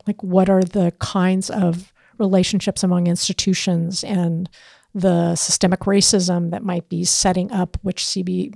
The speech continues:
community-based organizations are listened to or not?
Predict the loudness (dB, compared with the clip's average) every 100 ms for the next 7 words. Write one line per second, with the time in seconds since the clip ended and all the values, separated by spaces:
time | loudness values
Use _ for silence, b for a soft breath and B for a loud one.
0 | -6 0 0 0 0 0 0 -2 -2 -2
1 | -4 -6 -6 -6 -6 -2 -2 0 -2 -2
2 | -4 -4 -6 -6 -10